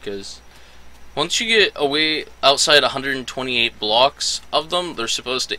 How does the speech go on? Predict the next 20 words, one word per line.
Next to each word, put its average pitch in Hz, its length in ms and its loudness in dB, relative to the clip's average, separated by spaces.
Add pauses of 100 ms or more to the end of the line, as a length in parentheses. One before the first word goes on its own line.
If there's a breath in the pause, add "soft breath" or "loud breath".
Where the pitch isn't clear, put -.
(100)
instantly 120 560 -6
despawn, 117 800 -6 (560)
technically. 185 500 -2 (1800)
Uh, 131 380 -4
and 143 140 -2
my 131 180 0
inventory 113 400 -8
is 98 80 -6
going 104 180 -4
to 101 60 -10
be 98 120 -8
an - 100 -4
absolute 101 560 -4
disaster 104 920 -4
when 98 100 -12
I 95 80 -12
pick - 280 -18
this 95 120 -10
stuff 98 340 -8
up. 95 180 -10